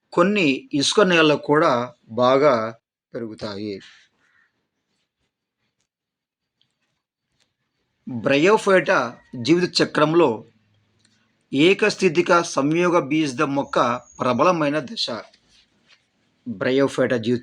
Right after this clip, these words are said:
చక్రంలో ఏకస్థితిక సంయోగ బీజ దశ ప్రబలమైన దశ. కానీ టెరిడోఫైటాలో ప్రధానమైన మొక్క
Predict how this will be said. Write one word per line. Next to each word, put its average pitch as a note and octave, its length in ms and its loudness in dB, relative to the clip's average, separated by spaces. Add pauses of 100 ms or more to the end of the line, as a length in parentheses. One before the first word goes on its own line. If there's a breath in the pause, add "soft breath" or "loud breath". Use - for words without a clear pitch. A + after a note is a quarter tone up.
చక్రంలో B2+ 340 0 (240)
ఏకస్థితిక D3 840 -2
సంయోగ E3 580 2
బీజ D3 300 0
దశ C3 160 -2 (260)
ప్రబలమైన C3+ 500 0
దశ. A#2 280 -8 (1000 soft breath)
కానీ F#3+ 320 0 (280)
టెరిడోఫైటాలో F3 760 2 (720)
ప్రధానమైన F#3+ 680 0
మొక్క D#3 400 -4